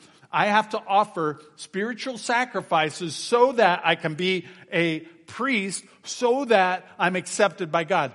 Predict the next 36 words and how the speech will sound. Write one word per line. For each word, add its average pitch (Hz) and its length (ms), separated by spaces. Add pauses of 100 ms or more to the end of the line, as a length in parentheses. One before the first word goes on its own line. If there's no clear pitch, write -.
That's 147 180
not 160 160
how 147 180
that 135 160
works. - 480 (180)
Like, 147 160 (260)
don't 180 300
miss 170 240
the 160 140
subtlety 151 600
of 110 160
that. 110 280 (300)
We 135 100
don't 165 260
offer 180 340
these 180 200
spiritual 175 500
sacrifices 156 880
so 143 260
that 156 160
we 151 100
please 143 360
God. 120 420 (480)
We, 185 440
God 190 600
is 175 240
pleased 208 400
by 165 200
us 175 160
because 175 560
of 156 240
Jesus' 123 420
work 247 240
in 240 100
our 226 140
life, 233 320